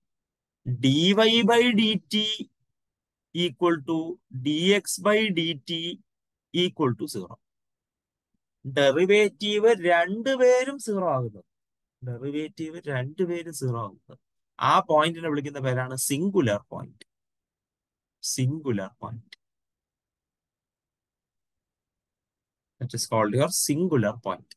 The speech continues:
മനസ്സിലാക്കുക, നിങ്ങളുടെ tangent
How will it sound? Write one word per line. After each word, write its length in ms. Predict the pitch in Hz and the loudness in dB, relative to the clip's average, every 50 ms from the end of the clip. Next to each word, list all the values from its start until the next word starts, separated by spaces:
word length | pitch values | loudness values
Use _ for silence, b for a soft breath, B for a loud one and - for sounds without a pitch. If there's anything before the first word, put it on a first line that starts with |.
| _ _ _ _ _ _ _ _ _ _ _ _ _ _ _ _ _ _ _ _ _ _ _ _ _ _ _ _ _ _ _ _ _ _ _ _ _ _ _ _ _ _ _ _ _ _ _ _ _ _ _ _ _ _ _ _ _ - 127 | _ _ _ _ _ _ _ _ _ _ _ _ _ _ _ _ _ _ _ _ _ _ _ _ _ _ _ _ _ _ _ _ _ _ _ _ _ _ _ _ _ _ _ _ _ _ _ _ _ _ _ _ _ _ _ _ _ -2 0
മനസ്സിലാക്കുക, 640 | 120 113 120 - 143 127 123 123 127 - - 143 151 175 220 240 _ _ _ _ _ _ _ _ _ _ _ _ _ _ _ _ _ _ - 139 151 | 0 0 0 0 2 2 2 2 2 2 2 4 4 4 2 -2 _ _ _ _ _ _ _ _ _ _ _ _ _ _ _ _ _ _ -4 0 0
നിങ്ങളുടെ 360 | 156 160 185 196 202 208 208 - - 180 | 2 4 4 4 4 2 2 2 2 4
tangent 760 | 165 160 165 180 196 208 202 185 214 214 214 214 196 220 240 | 4 6 6 4 4 2 2 2 2 2 2 2 2 2 2